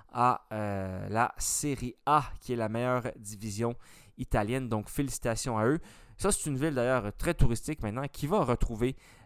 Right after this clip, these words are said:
la, euh, plus haute division italienne possible. Également, euh, chez nos amis de la N B A, euh, je tiens à mentionner, avant de parler de la N B A, là, que le Real Madrid a battu le F C Barcelone, non pas au soccer,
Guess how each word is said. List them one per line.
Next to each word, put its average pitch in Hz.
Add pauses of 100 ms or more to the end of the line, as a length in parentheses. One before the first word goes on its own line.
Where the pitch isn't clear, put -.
la, 120
euh, 92 (100)
plus 151
haute 139
division 107
italienne 117 (380)
possible. 110 (380)
Également, 165
euh, 127
chez 156
nos 151
amis 147
de 127
la 123
N 147
B 107 (160)
A, 151
euh, 107
je 110
tiens 151
à -
mentionner, 131
avant 120
de -
parler 123
de 123
la 123
N 110
B 120
A, 139
là, 120
que 135
le 123
Real 123
Madrid 117 (260)
a -
battu 120
le 131 (100)
F 120
C 135
Barcelone, 139
non 127
pas 156
au 143
soccer, 135